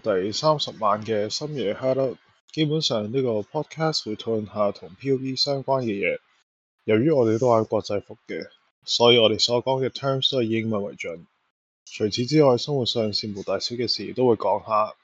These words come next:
大家不妨 stay a while and listen。開始之前都同各位聽眾講下先啦，我哋個 Discord 同埋 Telegram 嘅 link 都喺個 description box 入邊嘅，歡迎各位參與。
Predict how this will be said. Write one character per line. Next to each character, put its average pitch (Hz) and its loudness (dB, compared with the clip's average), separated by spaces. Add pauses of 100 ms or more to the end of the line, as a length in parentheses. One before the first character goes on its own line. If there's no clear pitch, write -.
(240)
大 104 2
家 123 8
不 135 -4
妨 - -6
stay - 4
a 120 6
while 113 4
and 101 -8
listen。 - -6 (760)
開 143 4
始 160 2
之 - 2
前 - -4 (200)
都 143 4
同 107 -4
各 110 -2
位 117 6
聽 110 0
眾 104 -6
講 110 0
下 113 2
先 135 -4
啦， 127 -8
我 117 4
哋 104 2
個 113 -2
Discord 113 0
同 101 -14
埋 98 -12
Telegram 107 0
嘅 110 -6
link 139 2 (100)
都 135 0
喺 110 6
個 104 -4
description 117 -4
box 107 -2
入 92 -18 (120)
邊 95 -20
嘅， 95 -16 (360)
歡 143 6
迎 104 -4
各 98 0
位 92 0
參 117 0
與。 92 -10